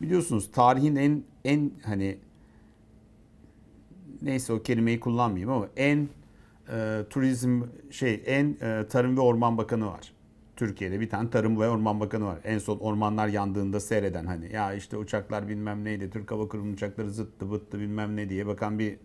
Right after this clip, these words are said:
Tarım Orman Bakanı var. Ve de Orman Bakanlığı'ndan kiralanmış kara para aklama cenneti olarak göreceğimiz Paramount Hotel diye bir yer var. Ve de bu otelle hiçbir şey yapılmıyor.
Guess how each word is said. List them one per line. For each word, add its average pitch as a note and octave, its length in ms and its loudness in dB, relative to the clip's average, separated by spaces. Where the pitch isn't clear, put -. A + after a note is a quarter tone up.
Tarım G#2 220 -2
Orman G#2 320 -2
Bakanı - 260 -10
var. A#2+ 140 -10
Ve E3+ 100 8
de E3+ 40 8
Orman D3 360 8
Bakanlığı'ndan A2+ 600 4
kiralanmış A2 560 2
kara C#3+ 280 2
para C3 180 6
aklama B2 380 2
cenneti A2+ 360 0
olarak F#2+ 320 0
göreceğimiz G#2 560 -2
Paramount A#2 460 2
Hotel A2 360 2
diye E2 240 -4
bir F2 60 -4
yer A2 260 4
var. F#2+ 240 -4
Ve C#3 200 6
de G#2 200 0
bu F3 240 6
otelle F#2 360 -2
hiçbir C3+ 400 -2
şey A2+ 160 -2
yapılmıyor. G2+ 460 -2